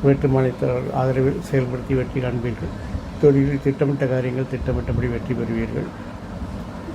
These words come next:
அந்தஸ்து உங்களுக்கு உயரும். ச-, பொது வழியில்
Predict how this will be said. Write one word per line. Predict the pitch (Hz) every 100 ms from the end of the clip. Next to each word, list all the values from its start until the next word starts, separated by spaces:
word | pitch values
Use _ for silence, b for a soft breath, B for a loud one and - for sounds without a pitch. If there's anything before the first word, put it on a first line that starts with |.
| -
அந்தஸ்து | 123 135 135 139
உங்களுக்கு | 123 117 110 120
உயரும். | 120 123 160 - -
ச-, | - 131 123 123 120 127 - -
பொது | - 131
வழியில் | 131 127 127 202